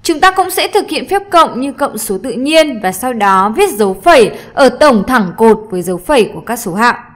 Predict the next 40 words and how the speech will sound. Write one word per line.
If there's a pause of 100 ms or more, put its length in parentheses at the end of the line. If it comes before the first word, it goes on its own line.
(1500)
Để
biến
số
các
chữ
số
ở
phần
thập
phân
bằng
nhau
thì
chúng
ta
có
thể
thêm
các
chữ
số
không (280)
ở (160)
phía
bên
phải (220)
phần
thập (140)
phân (120)
của
số
thập
phân. (840)
Các
con
lưu
ý
thao
tác
đó.